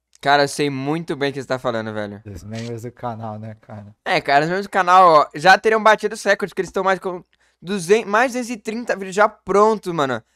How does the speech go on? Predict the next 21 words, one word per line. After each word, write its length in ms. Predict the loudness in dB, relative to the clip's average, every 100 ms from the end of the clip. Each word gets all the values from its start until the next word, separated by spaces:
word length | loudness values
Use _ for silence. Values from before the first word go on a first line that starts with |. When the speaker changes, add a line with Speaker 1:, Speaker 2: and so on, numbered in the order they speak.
| _
Speaker 1:
pra 140 | 0 0
assistir 320 | 0 -6 -2
a 20 |
hora 60 | -2
que 60 | -4
quiser, 420 | -4 2 4 4
mano, 120 | 0
em 20 |
forma 260 | 0 0 0
de 80 | -4
estrela. 380 | -8 -2 -2 -2
Então, 220 | -6 -4
mano, 300 | -2 -4 -8 _ _ _ _
bateria 360 | -2 -2 -2 -4
todos 180 | -4
os 80 | -6
recordes 300 | -6 -6 -10
fácil, 400 | 0 4 4 2
né, 80 | -8
cara? 320 | -8 -10 -10 _ _ -20
Speaker 2:
Então. 580 | -20 _ -12 -10 -12